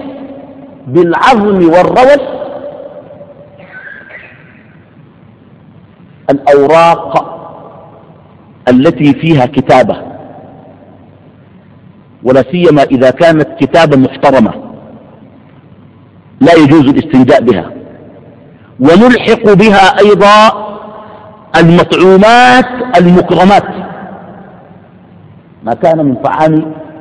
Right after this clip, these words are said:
الإنسان لا يجوز أيضا الاستنجاء بها، ما عدا ذلك يجوز.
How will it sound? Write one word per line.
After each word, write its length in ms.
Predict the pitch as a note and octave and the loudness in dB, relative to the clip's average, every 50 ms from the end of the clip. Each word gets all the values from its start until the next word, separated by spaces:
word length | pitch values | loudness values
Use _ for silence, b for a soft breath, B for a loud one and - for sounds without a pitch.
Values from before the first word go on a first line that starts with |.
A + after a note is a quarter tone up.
| - A#2+ | -10 -8
الإنسان 680 | A#2 - C#3 B2+ - - E3 C#3+ A2 F#2 F2+ F2 F#2 - - - - - - - - - - - - - - - | -4 -2 -2 -2 0 0 0 0 0 -4 -10 -14 -16 -16 -18 -18 -20 -20 -20 -20 -20 -20 -20 -20 -20 -20 -16 -8
لا 160 | A2+ C3 E3 | -4 -2 0
يجوز 480 | E3+ E3+ D#3 D3 E3 F3+ E3 C3 D#3 - | 2 2 2 2 2 0 0 0 0 0
أيضا 300 | D#3+ E3+ C#3+ D#3 F3 G3 - - - - - - - - - - - - - - - | 0 0 0 -2 -4 -6 -8 -14 -16 -18 -20 -20 -20 -20 -20 -20 -20 -20 -16 -14 -12
الاستنجاء 920 | C3 - C#3+ - - - C3+ C3+ B2+ C3+ E3+ E3+ D#3+ C3+ F3 F#3 - - - - - - - - - - - - - - | -10 -10 -12 -10 -6 -2 -2 0 2 2 4 4 2 2 -2 -6 -6 -8 -12 -16 -18 -20 -20 -20 -20 -20 -20 -20 -20 -8
بها، 280 | A2+ C3 A#2 F#2 F2+ - - - | -4 -4 -4 -4 -8 -12 -12 -6
ما 260 | - A#2 E3+ A#3 C4+ C4+ B3 G#3 F#3 A#3+ | -2 0 2 4 4 4 2 2 2 2
عدا 240 | C#4 C4+ A#3+ G#3 F#3+ | 2 2 2 2 2
ذلك 360 | D#3+ G3 A3+ A3 A3+ C4 - - - - - - - - - - - - - - - - - - | 2 2 2 2 2 0 -4 -6 -10 -12 -12 -14 -16 -16 -18 -18 -20 -20 -20 -20 -20 -18 -6 -2
يجوز. 480 | - D#3+ D3 E3 E3+ D3 - - - | -2 0 2 0 0 0 -2 -6 -12